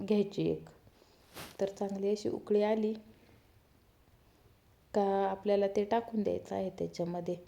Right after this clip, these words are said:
तर, अ, खूप छान लागतं हे. कोण कोण करतं नक्की कमेंटमध्ये सांगा.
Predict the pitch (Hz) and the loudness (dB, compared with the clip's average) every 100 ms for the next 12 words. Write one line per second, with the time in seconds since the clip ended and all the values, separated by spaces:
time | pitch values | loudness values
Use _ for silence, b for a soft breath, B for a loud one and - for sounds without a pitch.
0 | b b b b - 220 214 220 220 214 | b b b b 0 4 6 6 4 0
1 | - 262 - 240 226 220 214 220 - 220 | 0 0 0 -4 0 0 -2 0 2 6
2 | 202 208 - - - 220 214 220 214 208 | 4 4 -4 -16 2 2 4 2 2 2
3 | 208 - 202 208 - - 208 202 196 202 | -2 -2 -2 -2 -4 -2 0 0 -2 -6
4 | 202 202 - 190 185 185 | -4 -6 -2 -2 -2 -4